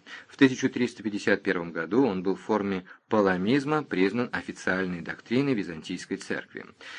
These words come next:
Исихасты боролись с теологическим рационализмом. Младший современник Паламы Николай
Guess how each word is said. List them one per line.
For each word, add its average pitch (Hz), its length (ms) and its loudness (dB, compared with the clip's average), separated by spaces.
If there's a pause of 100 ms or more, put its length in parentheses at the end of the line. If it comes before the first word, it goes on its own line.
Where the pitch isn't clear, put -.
(140)
Исихасты 160 640 0
боролись 131 640 4
с - 120 -18
теологическим 104 800 2
рационализмом. 98 960 2 (520)
Младший 107 380 2
современник 101 520 0
Паламы 104 560 4
Николай 92 760 0